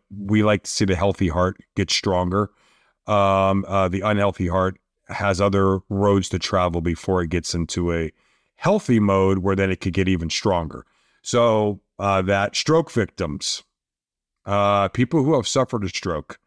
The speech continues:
people who have conditions related to, um, or underlying conditions that, that stroke is possible, okay,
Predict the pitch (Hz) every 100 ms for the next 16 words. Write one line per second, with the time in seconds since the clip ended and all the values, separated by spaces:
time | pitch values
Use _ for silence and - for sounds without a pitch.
0 | _ _ _ - 143 196 147 147 123 123
1 | 117 - 113 95 123 - 135 131 117 104
2 | 104 104 117 107 - 117 107 104 - _
3 | _ _ _ - 107 101 101 98 90 -
4 | 110 110 104 110 127 120 113 107 98 113
5 | - 101 95 90 98 95 - 95 95 92
6 | - - - - 123 113 107 - - _
7 | _ - 101 - - 139 139 98 76 -
8 | _ - 85 104 101